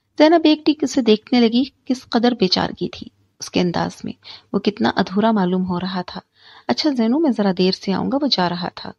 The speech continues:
ज़ीनू जवाब में कुछ भी ना कह सकी। बैसाखी की टिक टिक उसके दिमाग पर हथौड़े की तरह बरस रही थी। "क्या रह पाऊंगी सारी उम्र एक अधूरे इंसान के साथ?" वो सांस रोक के सोच रही थी, एक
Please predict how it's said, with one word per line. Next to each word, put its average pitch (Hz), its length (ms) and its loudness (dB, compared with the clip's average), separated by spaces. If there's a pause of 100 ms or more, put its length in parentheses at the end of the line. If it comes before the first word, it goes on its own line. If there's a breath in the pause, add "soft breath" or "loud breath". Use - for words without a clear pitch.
(420 soft breath)
ज़ीनू 190 260 4
जवाब 180 300 -2
में 240 120 0
कुछ - 300 -4
भी 214 80 2
ना 233 120 4
कह 180 180 -4
सकी। - 360 -12 (480 loud breath)
बैसाखी 294 420 0
की 311 160 2
टिक - 320 -2
टिक 277 300 0
उसके 240 260 0
दिमाग 208 320 2 (180)
पर 226 120 -2 (100)
हथौड़े 202 300 0
की 196 120 -6
तरह 214 220 -2
बरस 190 380 -4
रही 180 240 -6 (100)
थी। - 80 -14 (460)
"क्या 302 140 2
रह 240 180 2
पाऊंगी 247 400 2
सारी 202 280 2
उम्र 196 180 2
एक 190 140 0
अधूरे 185 280 0
इंसान 180 360 -2
के 190 100 -8
साथ?" 196 240 -4 (480 loud breath)
वो 208 80 -2
सांस 190 340 -2
रोक 190 160 -2
के 247 120 -2
सोच 196 360 -4
रही 180 200 -6
थी, - 180 -16 (460 loud breath)
एक 311 220 2